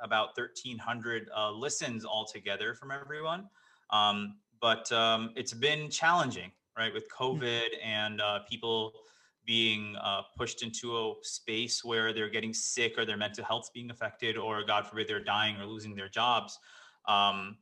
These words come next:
Speaker 1: and I think, um, a lot of the world is adjusting, right? And we're learning, we're constantly growing. Um, and how do we actually go about to continue that learning process so that we can continue to stay up to date, number one, with how the world is functioning?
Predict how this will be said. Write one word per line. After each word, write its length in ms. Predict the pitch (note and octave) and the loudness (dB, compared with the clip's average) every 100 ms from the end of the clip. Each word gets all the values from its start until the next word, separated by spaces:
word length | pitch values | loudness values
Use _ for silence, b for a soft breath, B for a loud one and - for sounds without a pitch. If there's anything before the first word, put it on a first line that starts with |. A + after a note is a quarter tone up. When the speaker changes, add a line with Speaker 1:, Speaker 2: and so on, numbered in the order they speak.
| _ _ _ - | _ _ _ 0
Speaker 1:
and 100 | B2 | 0
I 100 | A#2 | 2
think, 340 | C#3 C3+ - | 0 -2 2
um, 560 | A#2+ A2+ A2+ G#2+ G#2+ - | 4 6 4 0 -8 -6
a 60 | B2+ | 2
lot 260 | A#2 A#2+ B2+ | 6 6 4
of 200 | A#2+ A2+ | -2 -4
the 100 | A#2 | -4
world 340 | A#2 A#2 A2+ | 0 -2 -2
is 80 | G#2+ | -8
adjusting, 680 | G2+ - A#2+ - G2 - A2+ _ _ - | -6 -4 -2 -4 -10 -16 -20 _ _ -6
right? 200 | G#2+ A2 - | -4 -2 -4
And 160 | A2 | -4
we're 160 | G#2+ A2 | -2 0
learning, 400 | B2 D3 G#2+ G2 | 2 2 0 -4
we're 100 | G#2 | -6
constantly 480 | - A2+ A2+ G2+ A2 | -2 -2 -2 -10 -10
growing. 540 | G#2 A2 A#2 - A2 _ _ _ _ _ | -4 -2 -2 -6 -12 _ _ _ _ _
Um, 280 | F#2 F#2 G#2+ | 2 2 2
and 100 | A2+ | -4
how 220 | - D#3 | 4 4
do 80 | F3+ | 4
we 160 | F3+ D#3 | 2 2
actually 400 | C#3+ - C#3 A#2 | 2 -2 -6 -2
go 240 | B2 B2 | 0 2
about 440 | A#2 A#2 A#2 - - | 4 4 4 -2 -12
to 100 | B2 | -10
continue 500 | A2+ - C#3 D3+ C3+ | -10 -10 -8 -6 -2
that 220 | A#2+ - | -2 0
learning 320 | A#2+ C#3 C3+ | -2 -2 -6
process 580 | - G#2+ G#2 - G#2 - | -4 -2 -2 -2 -6 -6
so 80 | A2+ | 0
that 340 | A2 G#2+ - | 0 0 -2
we 220 | A2+ B2+ | -10 -10
can 320 | B2 B2 A#2+ | -8 -8 -8
continue 380 | A2+ A2 - F#3 | -8 -10 -6 -4
to 80 | F3 | -4
stay 200 | - A#2 | -2 -4
up 140 | G2+ | -4
to 80 | - | -6
date, 240 | G#2+ G#2+ - | -2 -2 -2
number 240 | A2 G#2 | -6 -4
one, 380 | G2 G2 G2+ A2 | -2 -4 -6 -12
with 140 | G2+ | -14
how 160 | - G#2+ | -4 -4
the 100 | G2+ | -2
world 260 | G2 G2+ G2+ | -4 -4 -6
is 140 | - | -4
functioning? 560 | D#3+ G3+ - F2 F#2+ | -4 -4 -8 -12 -14